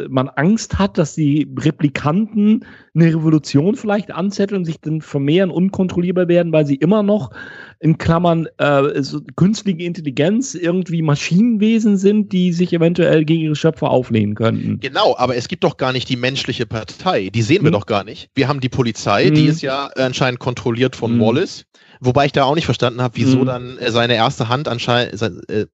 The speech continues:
Speaker 2: se-, seine linke Hand, da, die, diese Frau muss irgendwie ins Polizei, <laughs> äh, Stu-,
Speaker 1: Hm.
Speaker 2: Präsidium einbrechen, die Knochen klauen,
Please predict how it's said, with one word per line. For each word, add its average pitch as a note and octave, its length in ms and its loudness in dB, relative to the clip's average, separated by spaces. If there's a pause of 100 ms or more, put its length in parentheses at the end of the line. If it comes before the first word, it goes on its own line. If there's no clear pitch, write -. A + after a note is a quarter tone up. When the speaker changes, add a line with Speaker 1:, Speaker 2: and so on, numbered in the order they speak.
(160)
Speaker 2:
se-, G#2 200 -6
seine G#2+ 180 2
linke A#2+ 260 2
Hand, C3+ 240 -2
da, C3+ 180 4
die, A#2 100 0
diese G#2+ 180 0
Frau B2 260 2
muss B2+ 180 2
irgendwie A#2 160 0
ins A2+ 100 -2
Polizei, A#2+ 360 0
<laughs> - 500 -2
äh, E2 460 -4
Stu-, A2+ 180 -8
Speaker 1:
Hm. C3 240 2
Speaker 2:
Präsidium A#2+ 340 -2
einbrechen, C#3 580 -2
die A2+ 80 -6
Knochen C3 320 -4
klauen, A#2+ 380 0